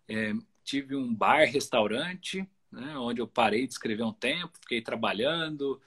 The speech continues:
fritando hambúrguer, fazendo cachorro-quente em festa de adolescente, tudo pra sobreviver,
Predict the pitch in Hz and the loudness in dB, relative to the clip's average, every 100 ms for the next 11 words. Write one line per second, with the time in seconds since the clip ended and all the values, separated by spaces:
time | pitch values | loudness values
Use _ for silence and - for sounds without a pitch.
0 | _ _ _ _ - 123 113 135 135 135 | _ _ _ _ -4 -2 0 2 2 0
1 | 120 107 107 95 131 175 170 151 147 139 | -2 -2 -2 2 8 10 8 6 0 -2
2 | 117 135 135 120 - 117 107 120 120 110 | -2 -2 0 0 0 -2 -2 -2 -2 -4
3 | 101 120 123 - 107 110 107 92 - 127 | -4 0 0 0 -4 -4 -6 -6 -6 -4
4 | 156 180 170 - 156 - 143 - 135 123 | -2 -2 -6 -6 -8 -6 -10 -6 -2 -2
5 | - 113 107 107 113 104 123 156 196 | -2 -4 -2 -2 -4 -2 0 0 -4